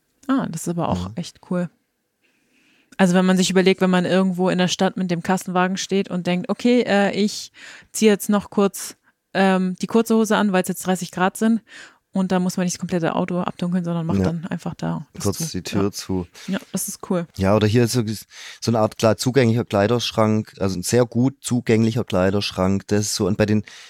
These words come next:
Speaker 2: Betten unten, das kann man das Fußteil einfach so hochklappen.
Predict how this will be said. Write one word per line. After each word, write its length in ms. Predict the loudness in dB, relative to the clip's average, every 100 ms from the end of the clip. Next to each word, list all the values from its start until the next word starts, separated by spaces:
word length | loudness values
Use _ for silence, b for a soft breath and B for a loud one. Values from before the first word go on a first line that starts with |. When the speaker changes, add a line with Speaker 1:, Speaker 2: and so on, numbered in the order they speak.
| B 2
Speaker 2:
Betten 320 | 2 4 4
unten, 640 | 4 2 2 0 2 0 -2
das 200 | -8 -2
kann 140 | 0
man 60 | 0
das 120 | 0
Fußteil 640 | -2 -4 -2 0 0 0
einfach 400 | 0 -2 -2 -4
so 180 | -4 0
hochklappen. 720 | 0 0 -2 -2 -2 -4 -8